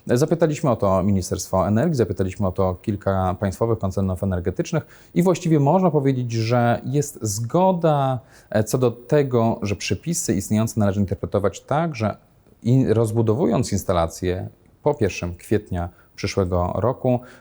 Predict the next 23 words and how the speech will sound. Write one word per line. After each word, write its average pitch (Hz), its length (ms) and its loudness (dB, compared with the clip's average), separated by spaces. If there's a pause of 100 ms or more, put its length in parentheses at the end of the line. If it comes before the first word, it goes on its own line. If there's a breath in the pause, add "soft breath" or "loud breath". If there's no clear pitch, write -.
prosumenci 120 640 2
zachowają 113 880 2
te 92 240 0
prawa 95 380 0
nabyte, 92 360 0
jakie 85 340 -4 (280 soft breath)
mieli, 120 280 2
a 95 60 4
więc 92 300 -2
będą 120 460 2
mogli 107 500 2 (180 loud breath)
całość 139 520 0
energii 92 320 0
z - 60 -12
tej 90 140 -2
większej 120 320 0
instalacji 98 600 -2 (240 loud breath)
wciąż 131 420 -2
rozliczać 101 420 0
w 92 40 -4
ramach 92 280 0
tego 90 260 -2
systemu 92 520 -2